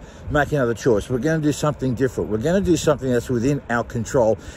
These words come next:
And it all starts with the control of your thoughts, which then will lead to the control of your actions, which then will lead to the control or options to have better outcomes.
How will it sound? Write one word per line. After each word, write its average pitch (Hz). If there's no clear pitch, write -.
And 123
it 120
all 151
starts 131
with 113
the 113
control 127
of 113
your 117
thoughts, -
which -
then 135
will 127
lead 135
to 131
the 120
control 127
of 113
your 110
actions, 170
which 127
then 131
will 110
lead 120
to -
the 113
control 127
or 131
options 160
to 151
have 156
better 151
outcomes. 147